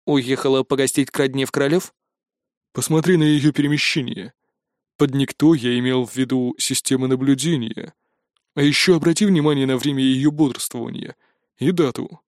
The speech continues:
Хм. Я посмотрел на цифры и весьма сильно удивился.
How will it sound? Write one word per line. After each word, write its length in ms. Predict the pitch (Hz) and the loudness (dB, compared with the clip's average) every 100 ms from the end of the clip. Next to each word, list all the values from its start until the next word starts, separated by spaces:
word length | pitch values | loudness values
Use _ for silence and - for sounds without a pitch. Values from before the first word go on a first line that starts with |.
| _ _ _ _ _ _ _ _ _ - 220 | _ _ _ _ _ _ _ _ _ -8 -2
Хм. 280 | 190 143 - _ _ _ _ _ _ _ _ - | -2 -4 -20 _ _ _ _ _ _ _ _ -8
Я 260 | 139 214 | -2 0
посмотрел 460 | 214 180 175 170 180 | 0 -2 0 2 2
на 120 | 143 | 0
цифры 360 | - 156 170 214 | 2 2 2 2
и 60 | |
весьма 280 | 208 202 156 | 2 0 -2
сильно 340 | - 127 120 127 | -2 -4 -2 0
удивился. 640 | 156 165 120 117 - | 0 -2 -4 -6 -10